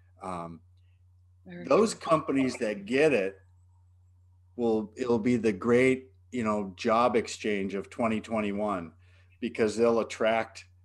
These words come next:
Speaker 1: <laughs> the, the people that are able to, s-, you know, self, s-, self, um, self-lead,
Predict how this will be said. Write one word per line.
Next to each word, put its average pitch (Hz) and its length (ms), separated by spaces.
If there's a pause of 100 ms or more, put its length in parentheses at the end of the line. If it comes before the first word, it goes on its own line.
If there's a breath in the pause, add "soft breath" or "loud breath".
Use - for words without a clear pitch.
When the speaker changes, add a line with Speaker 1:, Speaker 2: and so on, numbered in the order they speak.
(100)
Speaker 1:
<laughs> - 240
the, 117 320 (140)
the 120 100
people 120 460
that 98 320 (480 loud breath)
are 107 360
able 147 360
to, 104 260
s-, - 300 (160)
you 120 120
know, 90 180
self, 104 600 (880)
s-, - 260
self, 107 540
um, 90 500
self-lead, 92 760